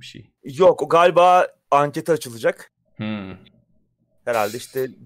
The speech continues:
Speaker 2: dil bilimcileri falan halkı göreve davet etti Cumhurbaşkanımız. Bakalım,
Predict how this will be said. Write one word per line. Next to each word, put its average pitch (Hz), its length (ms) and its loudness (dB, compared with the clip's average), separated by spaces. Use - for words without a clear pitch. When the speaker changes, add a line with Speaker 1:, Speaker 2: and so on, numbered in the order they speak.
Speaker 2:
dil 151 200 -8
bilimcileri 143 960 -4
falan 131 280 -2
halkı 139 380 0
göreve 139 340 2
davet 120 280 4
etti 107 340 -14
Cumhurbaşkanımız. 110 840 -10
Bakalım, 143 400 -8